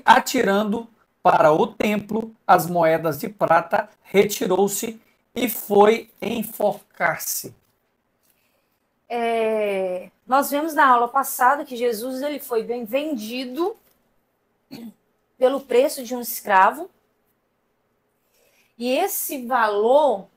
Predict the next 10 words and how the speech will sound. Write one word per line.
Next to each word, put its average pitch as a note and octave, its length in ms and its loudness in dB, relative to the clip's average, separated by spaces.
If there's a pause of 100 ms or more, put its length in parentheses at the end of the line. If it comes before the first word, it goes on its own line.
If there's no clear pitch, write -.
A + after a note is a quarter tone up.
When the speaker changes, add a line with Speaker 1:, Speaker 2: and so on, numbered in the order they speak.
(100)
Speaker 2:
essas A3 360 -10
trinta C4+ 360 -4
moedas, G3 1000 -4 (2000)
ele B3+ 240 0
foi C#4+ 240 0
tirado C#4 880 -2 (480)
do B3 140 -10
tesouro D#4 760 -2
do C#4+ 140 -10
templo. C#4 840 -10